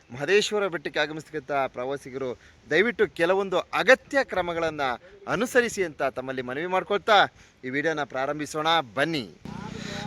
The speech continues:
ಬಂಧುಗಳೇ, ಇದು ತಾಳು ಬೆಟ್ಟದ ಎಂಟ್ರೆನ್ಸು. ಇಲ್ಲಿ ಒಂದು ಚೆಕ್ ಪೋಸ್ಟ್ ಇದೆ, ತಾವು ವೀಕ್ಷಣೆ ಮಾಡ್ಬೋದು. So, ಈ ಒಂದು ಚೆಕ್ ಪೋಸ್ಟ್ ಏನಿದೆ ಇಲ್ಲಿ, ಆ, ಸಂಜೆ ಸರಿ ಸುಮಾರು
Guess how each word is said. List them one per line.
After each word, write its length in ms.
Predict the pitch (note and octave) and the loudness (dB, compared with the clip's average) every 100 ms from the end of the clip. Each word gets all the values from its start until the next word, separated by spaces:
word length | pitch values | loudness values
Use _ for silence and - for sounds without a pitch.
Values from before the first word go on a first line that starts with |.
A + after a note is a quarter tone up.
| - | 6
ಬಂಧುಗಳೇ, 680 | C#3 G#3 A#3 A#3 D#3+ B2+ - | 10 12 12 12 12 8 0
ಇದು 480 | C#3+ F#3+ E3+ F3+ F#3 - - _ _ | 6 8 8 6 2 -10 -20 _ _
ತಾಳು 300 | C#3 E3 A#3 | 6 8 10
ಬೆಟ್ಟದ 500 | G#3+ F3+ G3 D#3+ C3+ A2 | 8 6 4 6 6 2
ಎಂಟ್ರೆನ್ಸು. 720 | A#2+ C3+ E3 E3 - A#2 - - | -6 -2 0 0 -2 -4 -4 -8
ಇಲ್ಲಿ 240 | B2 C3 | 0 0
ಒಂದು 180 | A#2+ G2+ | 0 -4
ಚೆಕ್ 260 | - A#2 - - | -10 -12 -10 -6
ಪೋಸ್ಟ್ 240 | D3+ - | -4 -4
ಇದೆ, 220 | A#2 A#2+ | -2 -2
ತಾವು 180 | A2+ G2 | -4 -8
ವೀಕ್ಷಣೆ 380 | G2+ A#2+ C3+ B2 | -8 -8 -8 -8
ಮಾಡ್ಬೋದು. 640 | A#2 G#2 G2 G2 A2 A#2+ - - - | -8 -8 -10 -6 -6 -6 -12 -20 -14
So, 80 | - | -8
ಈ 60 | E3 | -2
ಒಂದು 300 | G3 G#3+ G#3+ | 2 6 6
ಚೆಕ್ 340 | - F3 - | 6 -4 -2
ಪೋಸ್ಟ್ 260 | G#3+ G#3 G3 | -2 -2 -2
ಏನಿದೆ 300 | F3+ F3 D3+ | -2 -2 -4
ಇಲ್ಲಿ, 580 | D#3 F#3 C#3+ D#3+ E3+ - _ - | 0 2 2 0 -4 -16 _ -4
ಆ, 80 | C#3 D3 D3 C#3 C#3 C3+ B2 - | 2 4 6 6 4 0 -6 -6
ಸಂಜೆ 300 | D3+ F#3+ B3 A3+ | -2 2 4 4
ಸರಿ 180 | G#3+ G3+ | 2 -2
ಸುಮಾರು 420 | F3 F3+ F#3 | -6 0 2